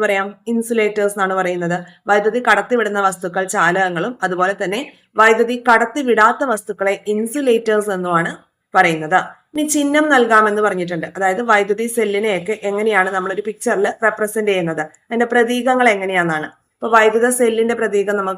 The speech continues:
കണ്ടു, ബാറ്ററി കണ്ടല്ലോ, ഇനി ബൾബ്, ബൾബ് കണ്ടു. നോക്കൂ, അടുത്തത് ബൾബ് പ്രകാശിക്കുകയാണെങ്കിൽ എന്ത് ചെയ്യും, നമ്മളൊക്കെ ചെറിയ ക്ലാസ്സുകളിൽ വരച്ചിട്ടുള്ളതാ അല്ലേ, അതുപോലെ. പിന്നെ സ്വിച്ച് ഓൺ ചെയ്ത നിലയിലാണെങ്കിൽ ഈ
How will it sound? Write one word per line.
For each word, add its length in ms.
കണ്ടു, 220
ബാറ്ററി 480
കണ്ടല്ലോ, 340
ഇനി 120
ബൾബ്, 420
ബൾബ് 320
കണ്ടു. 240
നോക്കൂ, 260
അടുത്തത് 320
ബൾബ് 260
പ്രകാശിക്കുകയാണെങ്കിൽ 1000
എന്ത് 160
ചെയ്യും, 220
നമ്മളൊക്കെ 320
ചെറിയ 220
ക്ലാസ്സുകളിൽ 400
വരച്ചിട്ടുള്ളതാ 520
അല്ലേ, 180
അതുപോലെ. 340
പിന്നെ 240
സ്വിച്ച് 340
ഓൺ 160
ചെയ്ത 220
നിലയിലാണെങ്കിൽ 640
ഈ 40